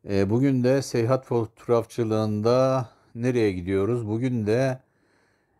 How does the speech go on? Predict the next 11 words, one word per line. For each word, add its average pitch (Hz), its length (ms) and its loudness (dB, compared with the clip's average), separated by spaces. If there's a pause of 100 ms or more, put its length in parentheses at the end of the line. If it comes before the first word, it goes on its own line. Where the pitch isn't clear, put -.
(200)
e, 95 460 0
kilise 117 460 0
doğru 87 240 0
gidiyoruz. 87 560 -4
Yani 92 220 -4
şu - 180 -4
anda 95 540 0
kilise 95 380 -4
giderken 95 560 0
bunları 90 540 -2 (500)
yine, 104 520 -2